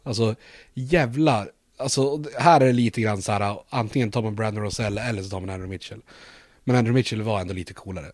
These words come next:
Alltså, satan vad han kunde sätta skott och vinna matcher och jävel. Alltså, sen, eh, sen kanske han är totalt motsatt Daniel Alexander vid sidan av planen, så att säga. Eh,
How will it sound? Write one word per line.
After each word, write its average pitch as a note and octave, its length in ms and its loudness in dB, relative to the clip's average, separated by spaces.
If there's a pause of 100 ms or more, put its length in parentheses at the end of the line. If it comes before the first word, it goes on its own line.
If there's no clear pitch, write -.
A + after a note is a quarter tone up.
(120)
Alltså, G2+ 360 -4
satan - 600 -4
vad F2 100 -4
han F2 100 -6
kunde F#2 200 -8
sätta - 280 -10
skott - 360 -10
och G#2+ 160 -8
vinna F#2 160 -6
matcher F2+ 560 -8
och F2+ 140 -10
jävel. E2+ 400 -8 (640)
Alltså, G2 240 -2
sen, G2 340 -2
eh, F#2+ 220 -4 (720)
sen A#2+ 240 0
kanske G#2+ 240 -2
han G2+ 140 0
är G2 40 -4
totalt F#2+ 360 -4
motsatt A2+ 680 0
Daniel G2+ 400 -4
Alexander F#2 520 -6
vid F#2 260 -8
sidan A2+ 400 0
av A2 160 0
planen, B2+ 640 -2
så F#2+ 60 -8
att E2+ 100 -8
säga. F2 360 -8 (200)
Eh, F2+ 420 -6